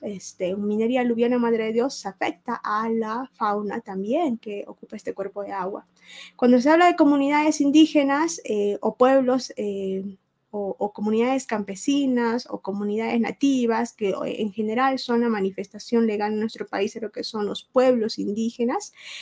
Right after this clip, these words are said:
Eh, se habla también de comunidades que viven, eh, en estos ecosistemas y que se ven afectados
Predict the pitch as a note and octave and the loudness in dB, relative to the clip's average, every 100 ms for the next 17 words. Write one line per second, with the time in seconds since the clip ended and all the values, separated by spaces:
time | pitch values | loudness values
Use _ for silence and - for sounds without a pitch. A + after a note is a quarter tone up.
0 | - - _ - G#3+ A3 A3+ - C#4 F#4+ | -16 -18 _ 4 6 6 4 4 6 6
1 | F#4 F4+ D4+ D4+ D4+ D#4+ D#4+ D#4 D4 A3+ | 4 4 6 6 6 4 4 4 4 4
2 | G#3 A3 A3 A3 B3 - - B3 G#3 C4 | 4 4 2 2 0 -4 2 4 8 10
3 | G4+ D#4 A3+ A#3 B3+ C4+ - G3+ G3 G#3 | 10 10 6 6 6 0 -4 -6 -4 0
4 | A3 A#3 C4+ C4 B3 A#3 A3+ - A3+ G#3 | 2 2 0 -4 -2 -4 -4 0 2 2
5 | G#3+ A#3 A#3 A#3 - A#3+ F#4 F4+ - G#3 | -2 -4 -4 -4 -2 -2 0 -4 -6 -10
6 | - G3+ G3+ A3+ C4 | -4 0 0 0 -6